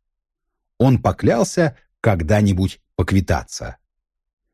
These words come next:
В тысяча девятьсот восьмидесятые годы он сказал коллеге, что до сих пор дает сдачи своим давним обидчикам. По окончании средней школы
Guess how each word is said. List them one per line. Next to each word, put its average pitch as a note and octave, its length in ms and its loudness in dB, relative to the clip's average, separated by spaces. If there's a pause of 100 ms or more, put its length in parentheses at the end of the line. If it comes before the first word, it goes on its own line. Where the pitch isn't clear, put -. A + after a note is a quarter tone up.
(180)
В - 120 -18
тысяча D3 380 0
девятьсот C#3 380 0
восьмидесятые B2+ 640 2
годы G2+ 480 0 (340)
он C#3+ 160 4
сказал A2 420 0
коллеге, A2 600 0
что C3+ 420 0 (200)
до A#2 280 2
сих - 280 -8
пор G3+ 340 0 (220)
дает F#2+ 400 0
сдачи C#3 440 -2
своим A#2 500 0 (140)
давним F2 520 -2
обидчикам. C#2+ 800 -8 (2500)
По G#2+ 140 2
окончании F#3 580 2
средней E3+ 420 2
школы G2+ 580 -2